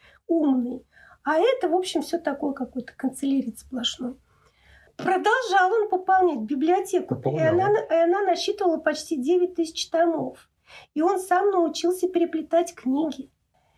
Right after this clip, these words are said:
Speaker 1: И написал даже руководство по книжному делу, по переплету книг.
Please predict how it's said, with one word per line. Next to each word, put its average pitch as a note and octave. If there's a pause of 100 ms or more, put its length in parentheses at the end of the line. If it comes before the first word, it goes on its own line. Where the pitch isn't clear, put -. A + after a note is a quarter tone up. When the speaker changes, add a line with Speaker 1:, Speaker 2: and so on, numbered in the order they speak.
(300)
Speaker 1:
И E4
написал F4+
даже F#4
руководство D4+ (100)
по B3+
книжному C#4
делу, B3+
по A#3
переплету C4+
книг. -